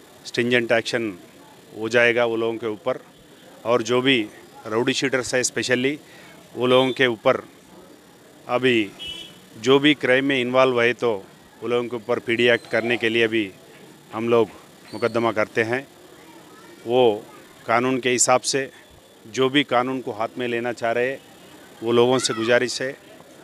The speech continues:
अभी ऐसा हरकतों में involve नहीं होना और आम जनता से भी अपील है, कोई rumors को believe नहीं करना। अब जो भी social media में news फैला रहे, उसको आप अकाउंट में नहीं लेना है।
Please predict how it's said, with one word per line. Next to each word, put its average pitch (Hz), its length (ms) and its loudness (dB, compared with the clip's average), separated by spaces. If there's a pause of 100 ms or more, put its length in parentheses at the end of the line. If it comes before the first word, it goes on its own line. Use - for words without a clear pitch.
(140)
अभी 120 180 -2
ऐसा 117 260 2
हरकतों 123 360 0
में 131 140 0
involve 127 320 0
नहीं 123 180 -2
होना 127 220 -4 (720)
और 120 240 2 (200)
आम 120 220 2
जनता 117 440 2
से 131 220 -2
भी 123 180 -2
अपील 120 320 -2
है, 131 140 -4 (680)
कोई 127 180 4
rumors 131 400 0
को 135 100 -4
believe 123 280 0
नहीं 120 140 0
करना। 123 380 0 (480)
अब 117 120 -6
जो 127 200 0
भी 147 100 0
social 139 400 -4
media 135 300 -2
में 127 260 0 (520)
news 131 220 0
फैला 127 320 4
रहे, 113 240 0 (440)
उसको 131 320 -4
आप 123 260 2
अकाउंट 113 1000 -8
में 123 140 -4
नहीं 117 180 0
लेना 123 260 2
है। 127 180 -2